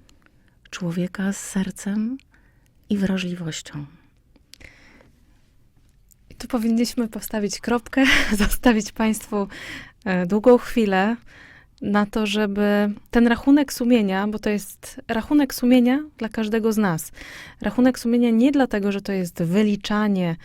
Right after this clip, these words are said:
Speaker 2: czy jakieś rozliczanie z tego, co robimy, czy nie robimy, tylko ja mam wrażenie, że choroba, cierpienie, e, to jest tak trudny temat, że bardzo trudno nam sobie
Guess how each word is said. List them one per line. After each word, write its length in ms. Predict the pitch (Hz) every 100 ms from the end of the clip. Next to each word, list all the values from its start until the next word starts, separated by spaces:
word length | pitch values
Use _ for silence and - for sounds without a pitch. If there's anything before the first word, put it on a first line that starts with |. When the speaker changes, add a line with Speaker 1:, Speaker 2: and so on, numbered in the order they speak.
| - - -
Speaker 2:
czy 120 | -
jakieś 580 | 190 175 185 170 - - -
rozliczanie 760 | 196 220 214 220 233 240 220
z 100 | 202
tego, 240 | - 208 208
co 140 | 220
robimy, 340 | 214 202 233
czy 140 | 226 220
nie 100 | 214
robimy, 340 | 214 220 220
tylko 340 | 220 220 220 214 - - - - -
ja 80 | 214
mam 180 | 240 240
wrażenie, 420 | 233 220 247 233
że 80 | 214
choroba, 420 | - 247 233 226
cierpienie, 720 | - 226 - 247 214 202 269 277 - - - - -
e, 280 | 208 208 208 - - _
to 140 | 226
jest 460 | 214 220 214 - - - _ _ _ -
tak 180 | - -
trudny 360 | - 302 247 226
temat, 680 | 220 208 214 269 - - - -
że 240 | 202 220 208 -
bardzo 440 | 208 202 247 240
trudno 320 | 233 285 262 262
nam 180 | 254
sobie 460 | 247 240 233 233 240